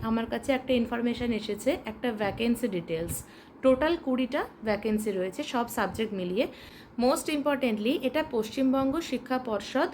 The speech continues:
অনুমোদিত একটি স্কুল। খুব সম্ভবত বাংলা মিডিয়াম, কারণ আমি এটা ভেরিফাই করিনি বাংলা মিডিয়াম না ইংলিশ মিডিয়াম, তবে সমস্ত ডিটেলস দেখে মনে হচ্ছে বাংলা মিডিয়াম। তবে তোমরা ফোন করে নিতে পারো, মেইল করে নিতে পারো, সমস্ত ডিটেলস আমি তোমাদের সাথে শেয়ার করে নিচ্ছি।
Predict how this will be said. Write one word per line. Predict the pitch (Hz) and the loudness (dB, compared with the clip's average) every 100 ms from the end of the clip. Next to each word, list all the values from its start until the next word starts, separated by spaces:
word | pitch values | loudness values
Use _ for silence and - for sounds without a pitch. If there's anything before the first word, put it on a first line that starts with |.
| - - - - | -6 -18 -16 0
অনুমোদিত | 233 262 262 254 247 | 6 8 8 4 2
একটি | 320 - 220 | 0 -2 -4
স্কুল। | 214 202 175 170 - - - | -8 -6 -6 -6 -10 -20 -4
খুব | 359 381 | 0 0
সম্ভবত | - 285 254 269 269 | 2 4 6 6 4
বাংলা | 262 240 214 214 | 2 2 2 2
মিডিয়াম, | 214 214 226 311 523 - - - | 2 2 2 2 0 -10 -16 0
কারণ | 247 240 | 4 4
আমি | 226 240 | 6 4
এটা | 254 | 4
ভেরিফাই | 262 226 220 262 254 | 4 4 4 4 2
করিনি | 247 208 208 254 | 2 2 2 2
বাংলা | 233 202 208 | 2 0 0
মিডিয়াম | 208 220 220 | 0 0 2
না | 214 | 2
ইংলিশ | 208 196 196 - | 0 -2 -4 -6
মিডিয়াম, | 196 190 202 330 | -4 -2 0 0
তবে | 254 254 | 0 0
সমস্ত | 277 226 233 233 | 0 0 0 0
ডিটেলস | 233 220 226 233 | 0 0 0 2
দেখে | 254 269 | 2 4
মনে | 247 196 240 | 4 4 4
হচ্ছে | 254 254 | 2 2
বাংলা | 254 190 190 | 0 0 -2
মিডিয়াম। | 185 170 170 170 165 - - - - | -2 -2 -2 -2 -6 -12 -18 -8 0
তবে | 277 | 2
তোমরা | 330 269 262 339 | 6 6 6 4
ফোন | - 240 | 2 2
করে | 233 240 247 | 2 2 4
নিতে | 240 254 | 2 2
পারো, | 254 262 330 | 2 2 2
মেইল | 233 220 | 2 2
করে | 226 233 240 | 0 0 2
নিতে | 240 254 | 2 2
পারো, | 254 254 | 0 -2
সমস্ত | - 233 226 247 285 | -2 -2 0 0 -2
ডিটেলস | 220 220 262 262 | -2 -2 -2 0
আমি | 233 | 0
তোমাদের | 214 202 214 | 0 0 0
সাথে | 220 254 | 0 -2
শেয়ার | 262 208 190 | -2 -2 0
করে | 190 185 | -2 -2
নিচ্ছি। | 180 - 330 | -4 -6 -6